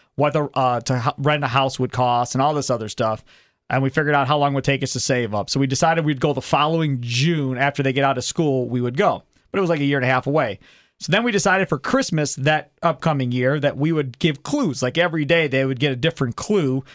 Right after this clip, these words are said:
in the month of December. And then at Christmas time, on Christmas Day, they would have to try and put all the clues together, and then they would get other clues throughout Christmas Day,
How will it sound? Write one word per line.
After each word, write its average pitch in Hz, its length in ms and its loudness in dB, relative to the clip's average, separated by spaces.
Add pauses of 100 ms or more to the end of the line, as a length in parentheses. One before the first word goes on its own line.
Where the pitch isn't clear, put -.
(100)
in 147 60 0
the 143 60 2
month 139 260 -2
of 139 60 -6
December. 156 480 0
And 131 180 0
then 147 240 0 (400)
at 127 260 -2
Christmas 185 460 0
time, 135 360 2
on 135 80 0
Christmas 139 360 -2
Day, 175 280 4
they 143 120 0
would 147 100 2
have 151 100 0
to - 60 -12
try 160 120 2
and - 80 -4
put 160 140 -2
all 147 140 2
the 156 80 -2
clues 165 300 -2
together, 139 500 0
and 131 140 -2
then 139 120 0
they 143 120 0
would 135 120 -2
get 143 100 2
other 185 240 2
clues 139 480 -2
throughout 131 340 0
Christmas 135 380 -2
Day, 127 320 0